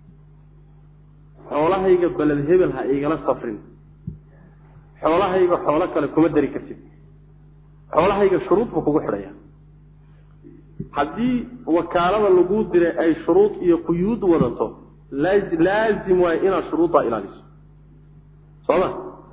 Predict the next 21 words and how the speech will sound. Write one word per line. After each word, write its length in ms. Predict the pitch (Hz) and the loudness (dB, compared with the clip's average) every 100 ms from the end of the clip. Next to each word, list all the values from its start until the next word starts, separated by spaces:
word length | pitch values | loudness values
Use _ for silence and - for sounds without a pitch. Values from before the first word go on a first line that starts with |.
| - | -12
Ilaan 180 | 123 143 | -4 -2
xalay 180 | 151 175 | 2 0
soo 100 | 151 | 2
maynaa 220 | 170 180 160 | 2 2 2
soo 140 | 170 | 0
maray, 160 | 170 151 | 2 2
"Almuslimuuna 600 | 156 156 160 165 196 214 - - - - - - - - - - - | 2 2 2 2 4 2 -4 -14 -20 -20 -20 -20 -20 -20 -20 -20 -8
calaa 280 | 185 208 160 | -4 -2 -2
shuruutihim." 480 | 135 135 120 101 87 - - - - - - - - - - - - - | -2 -4 -6 -12 -18 -20 -20 -20 -20 -20 -20 -20 -20 -20 -20 -20 -20 -4
Wixii 340 | - 247 185 - | -2 0 -2 -2
sharti 220 | 226 190 | -2 0
iyo 80 | 180 | 2
xoolaha 280 | 185 208 180 | 0 0 0
lagugu 300 | 175 185 226 | 0 0 -2
dhibo 200 | 226 208 | 0 0
waa 100 | 170 | 0
inaad 160 | 139 | -2
ilaaliso. 340 | 110 101 - - - - - - - - - - | -6 -8 -16 -20 -20 -20 -20 -20 -20 -20 -20 -16
Haddaad 420 | - 175 208 220 - | -8 -4 -2 -2 0
shuruuddaa 440 | 190 214 220 202 156 - | 0 0 0 0 0 -2
jebiso 360 | 151 135 - | -4 -4 -4